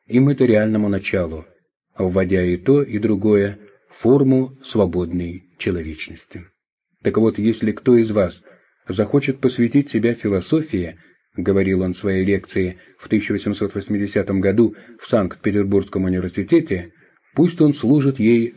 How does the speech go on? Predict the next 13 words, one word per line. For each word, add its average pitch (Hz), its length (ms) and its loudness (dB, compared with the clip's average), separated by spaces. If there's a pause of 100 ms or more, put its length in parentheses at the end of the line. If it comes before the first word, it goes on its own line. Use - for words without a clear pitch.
смело 127 480 2 (260)
и 104 120 -2
с 101 40 -4
достоинством, 85 840 -6 (440)
не 117 120 4
пугаясь 131 580 2
ни 131 120 2
туманов 113 540 0
метафизики, 113 880 -2 (320)
ни 95 140 0
даже 98 340 0
бездны 98 400 0
мистицизма. 98 840 -2